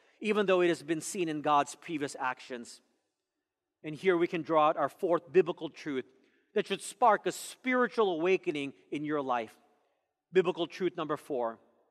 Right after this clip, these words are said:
God's grace is the only hope for mankind. God's grace is the only hope for mankind.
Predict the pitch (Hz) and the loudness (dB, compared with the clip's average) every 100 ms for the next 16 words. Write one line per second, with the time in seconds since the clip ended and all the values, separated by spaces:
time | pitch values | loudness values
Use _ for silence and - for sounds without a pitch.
0 | _ _ 165 156 185 185 - 143 160 151 | _ _ -4 4 6 4 0 -8 -4 -2
1 | 131 - - - _ _ - 139 156 151 | -4 -8 -16 -20 _ _ -8 -8 -4 -4
2 | 160 160 - 165 123 - _ - 143 127 | -4 -6 -4 -2 -2 -4 _ -12 -10 -8
3 | 117 107 131 113 104 104 _ _ _ _ | -10 -12 -12 -10 -12 -18 _ _ _ _
4 | _ _ 147 202 208 220 147 147 143 143 | _ _ 0 6 6 6 0 -4 -2 -2
5 | - 143 139 - 170 175 180 - 147 - | -4 -10 -10 -4 -2 -2 -4 -2 -4 -4
6 | 151 135 123 - 131 113 107 | -6 -8 -10 -10 -12 -10 -14